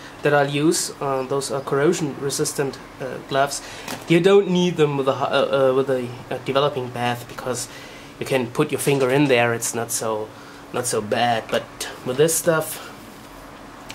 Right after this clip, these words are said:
one more thing before we start over developing. This is the, an old brew, etch brew, hydrochloric acid and, uh, hydrogen peroxide. You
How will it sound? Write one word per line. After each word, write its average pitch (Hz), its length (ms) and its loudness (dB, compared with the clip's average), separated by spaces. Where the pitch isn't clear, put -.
one 160 120 6
more 160 160 6
thing 156 300 0
before 127 220 -4
we 135 80 -4
start 127 300 -2
over 135 260 2
developing. 139 580 0
This 175 140 4
is 180 160 0
the, 156 100 0
an 143 400 2
old 156 320 4
brew, 123 360 4
etch - 240 -6
brew, 123 160 -4
hydrochloric 139 720 0
acid 120 480 -4
and, 120 340 -2
uh, - 1200 -12
hydrogen 127 400 0
peroxide. 107 480 -2
You - 120 -8